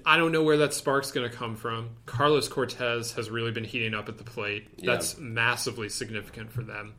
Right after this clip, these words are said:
Speaker 1: Maybe he can be that guy. You know, maybe there's another move to be made. Maybe it's just, you know, a guy getting, you know, hot that, that's been in the lineup already. Uh, you know,
Speaker 2: Yeah.
Speaker 1: Alex Destino had a pretty, had, had a nice game on,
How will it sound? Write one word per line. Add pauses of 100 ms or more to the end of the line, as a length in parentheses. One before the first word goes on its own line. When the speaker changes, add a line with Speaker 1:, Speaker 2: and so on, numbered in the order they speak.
(360)
Speaker 1:
Maybe
he
can
be
that
guy. (300)
You
know,
maybe
there's
another
move
to
be
made.
Maybe
it's
just, (360)
you
know,
a
guy
getting, (560)
you
know,
hot
that,
that's
been
in
the
lineup
already. (920)
Uh, (120)
you
know,
Speaker 2:
Yeah.
Speaker 1:
Alex
Destino
had
a
pretty, (480)
had,
had
a
nice
game
on,